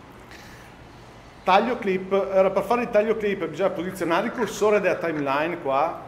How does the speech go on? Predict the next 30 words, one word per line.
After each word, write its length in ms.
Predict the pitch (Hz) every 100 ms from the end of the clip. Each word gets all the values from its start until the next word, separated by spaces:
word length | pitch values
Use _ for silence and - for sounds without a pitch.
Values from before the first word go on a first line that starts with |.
| - -
sul 200 | - 190
punto 480 | 185 180 208 208 196
preciso 880 | 156 - 156 160 175 180 175 - - -
dove 240 | 143 160
volete 360 | 170 - 156 151
fare 180 | 147 156
il 100 | 151
taglio. 640 | 139 131 131 127 123 - - - - - - -
Selezionare 760 | - - 190 247 - 165 170 180
la 120 | 143
clip 200 | 156 180
perché 300 | 233 208 156
altrimenti 640 | 147 147 143 143 165 170
il 180 | 165 143
software 360 | 139 151 151 147
non 140 | 143
sa 280 | 147 147 143
quale 280 | 143 143 139
clip 420 | 139 147 151 131 - 135
volete 360 | 139 131 143
tagliare. 840 | 160 175 131 120 120 139 190 - - - -
Ok, 320 | 120 131 120 - -
la 160 | 131 151
clip 240 | 185 190
diventa 520 | 147 139 143 160 147
rossa, 680 | 131 127 123 - 160 196 - - - - -
si 100 | 135
vede 180 | 131 143
abbastanza, 640 | 151 139 127 120 117 170
sì. 260 | - 120